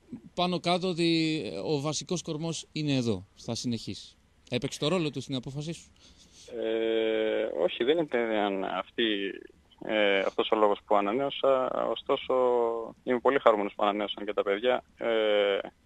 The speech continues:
Speaker 2: είναι πολύ σημαντικό που κρατήθηκε αυτός ο κορμός. Ε, αυτό που χτίσαμε πέρσι, ε, μέσα στα αποδυτήρια ήταν, ε,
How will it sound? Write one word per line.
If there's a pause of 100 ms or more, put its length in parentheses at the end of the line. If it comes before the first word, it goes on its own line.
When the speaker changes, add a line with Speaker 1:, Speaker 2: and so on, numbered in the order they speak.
(560)
Speaker 2:
είναι
πολύ
σημαντικό
που
κρατήθηκε
αυτός
ο
κορμός. (200)
Ε, (760)
αυτό
που
χτίσαμε
πέρσι, (220)
ε, (200)
μέσα
στα
αποδυτήρια
ήταν,
ε,